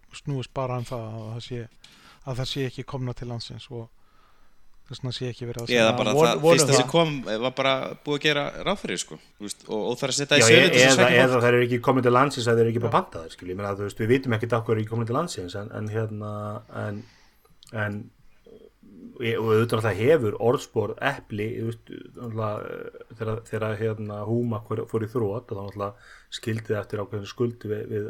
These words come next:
Speaker 4: Apple og það hefur tekið fyrirtækið mörg ár að byggja upp traust aftur, þannig að þeir eru kannski aftar í röðinu heldur en stórir endursalar um allan heim sem að, skilur,
Speaker 1: Sem hafa ekki gert í
Speaker 4: sem hafa ekki,
Speaker 1: brókina.
Speaker 4: ekki gert í brókina, skilur, en, en hingað til hefur allan Apple,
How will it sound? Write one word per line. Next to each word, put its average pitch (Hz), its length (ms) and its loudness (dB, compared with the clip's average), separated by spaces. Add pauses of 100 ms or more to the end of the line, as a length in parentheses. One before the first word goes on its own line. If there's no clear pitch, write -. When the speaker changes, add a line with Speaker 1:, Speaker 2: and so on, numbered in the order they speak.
Speaker 4:
Apple 123 420 -6
og - 320 -10 (120)
það - 180 -4
hefur 98 100 -2
tekið 104 240 -4
fyrirtækið 104 320 -2
mörg 107 160 -4
ár 123 300 4
að 113 100 -6
byggja 139 320 -2
upp 117 80 -12
traust 120 260 -2
aftur, 156 460 -6
þannig 101 220 -8
að - 260 -14 (160)
þeir 101 140 -4
eru 104 220 -4
kannski 107 360 -6
aftar 104 540 -2
í 101 40 -6
röðinu 113 380 0
heldur 104 300 -8
en 104 100 -8
stórir 110 480 -2
endursalar 104 800 -6
um 104 80 -8
allan 107 220 -4
heim 113 180 -2
sem 110 160 -6
að, 104 220 -10 (720)
skilur, 104 340 -6
Speaker 1:
Sem 131 100 0
hafa 147 160 0
ekki 143 220 -8
gert 139 240 -6
í - 20 -16
Speaker 4:
sem 127 220 2
hafa 123 140 6
ekki, 131 100 -2
Speaker 1:
brókina. 120 320 2
Speaker 4:
ekki 123 180 0
gert 120 140 0
í 120 80 -4
brókina, 113 320 0
skilur, 107 260 -6
en, 107 140 -2 (280)
en 113 220 -6
hingað 139 560 2
til 123 80 2
hefur 131 220 2
allan 123 160 -2
Apple, 131 480 -2